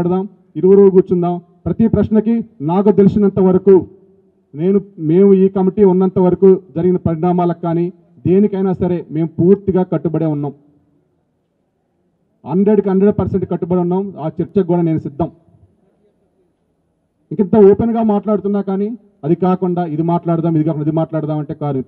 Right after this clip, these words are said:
కాని పరిస్థితి. అలాగే మేము ఇప్పుడు కొత్తగా మన దగ్గర మన పాత ఆఫీస్ ఉంది, సినిమా వాళ్ళకి అన్నారు.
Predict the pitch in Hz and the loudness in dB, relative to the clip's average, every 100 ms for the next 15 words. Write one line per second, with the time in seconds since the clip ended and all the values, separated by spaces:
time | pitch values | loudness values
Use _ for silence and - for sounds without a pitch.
0 | - 151 160 143 - - - _ _ _ | -8 -8 -6 -8 -12 -14 -16 _ _ _
1 | - 165 185 175 180 _ _ _ _ _ | -8 -4 -2 -2 -2 _ _ _ _ _
2 | _ _ _ 156 165 156 156 156 143 175 | _ _ _ -4 -2 0 -4 -8 -8 -6
3 | 165 - _ _ _ _ _ _ _ _ | -6 -10 _ _ _ _ _ _ _ _
4 | _ _ _ _ _ _ _ _ _ - | _ _ _ _ _ _ _ _ _ -8
5 | 156 175 170 180 170 165 165 175 180 175 | -4 -4 -4 -4 -4 -6 -4 -2 0 2
6 | 175 175 156 156 - - - - _ - | 0 0 -4 -4 -10 -20 -20 -20 _ -6
7 | 175 185 180 170 170 180 165 156 131 | -2 0 2 0 -2 -2 -4 -4 -6